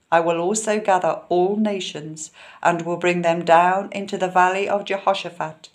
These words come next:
and will plead with them there for my people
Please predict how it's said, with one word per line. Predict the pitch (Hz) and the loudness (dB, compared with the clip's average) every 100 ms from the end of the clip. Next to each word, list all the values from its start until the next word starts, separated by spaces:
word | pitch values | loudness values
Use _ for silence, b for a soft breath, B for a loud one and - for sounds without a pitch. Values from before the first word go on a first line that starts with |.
| B B B B - | B B B B 0
and | 202 202 | 2 2
will | 214 | -2
plead | 214 - 226 247 233 | -2 -2 0 0 -2
with | 165 160 | -6 -2
them | 156 160 156 | -2 -4 0
there | 151 151 160 - _ | 2 2 -2 -12 _
for | - - 175 | -8 0 0
my | 170 175 | 2 0
people | 175 - 208 208 160 160 | -2 -6 -6 -6 -12 -14